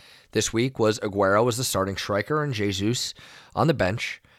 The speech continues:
Pep made the decision to bring Jesus on in the second half, and Aguero was not happy. Now, if you have a player that is unhappy with coming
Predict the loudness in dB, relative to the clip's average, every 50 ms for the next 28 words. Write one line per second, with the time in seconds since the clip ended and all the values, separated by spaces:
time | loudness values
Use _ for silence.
0 | _ _ 4 6 6 6 4 2 0 0 0 -4 -6 -6 -4 -4 -4 -6 -6 -10
1 | -10 -8 -6 -6 -4 -4 -4 -4 -4 -4 -2 -4 -4 -4 -2 -2 -2 -2 -2 -4
2 | -4 -4 -4 -4 -4 -2 0 0 0 -2 -4 -10 _ _ -6 -4 -2 -2 -2 -2
3 | -4 -6 -8 _ _ _ _ _ _ _ _ _ _ _ -6 0 4 6 8 8
4 | 10 10 8 8 6 4 2 -2 -10 -20 -20 -20 _ _ _ _ _ _ 0 4
5 | 4 6 6 6 4 0 -2 -4 -6 -8 -8 -12 _ _ _ _ _ _ _ 2
6 | 2 4 4 2 0 0 -2 -2 -4 -2 0 2 2 2 4 4 4 4 4 2
7 | -4 -2 0 2 2 2 2 0 0 -2 -2 -4 -4 -6 -10 -12 -12 -10 -10 -8
8 | -8 -8 -8 -8 -8 -8 -8 -8 -10 -12 -12 -12 -16 _ _ _ _ _ _ _
9 | _ _ _ -2 0 0 0 -2 -8 -16 -20 -20 _ _ _ _ -12 -10 -8 -6
10 | -6 -8 -8